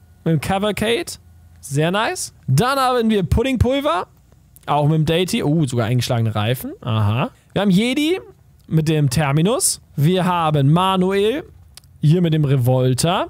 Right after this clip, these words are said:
Wir haben Scorpion Wax mit dem Reaper. Obi-Wan mit der Karre. Johnny hier mit der bisschen ge-, militärisch super Elite Bodyguard Variante.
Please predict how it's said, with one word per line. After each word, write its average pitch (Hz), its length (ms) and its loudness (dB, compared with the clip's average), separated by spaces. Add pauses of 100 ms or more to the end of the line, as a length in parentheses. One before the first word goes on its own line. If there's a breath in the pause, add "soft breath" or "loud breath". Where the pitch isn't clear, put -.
(140)
Wir 214 300 2
haben 160 880 0
Scorpion 240 400 0
Wax 196 300 0
mit 185 100 0
dem 139 220 2
Reaper. 254 400 0 (240)
Obi-Wan 247 720 0 (560)
mit 185 220 -2
der 208 100 0
Karre. 202 460 0 (920)
Johnny 208 600 0
hier 160 180 2
mit 160 120 0
der 147 520 0
bisschen 147 300 0
ge-, 143 160 0
militärisch 165 680 0
super 190 460 2
Elite 214 840 2
Bodyguard 220 600 -2
Variante. 220 600 -2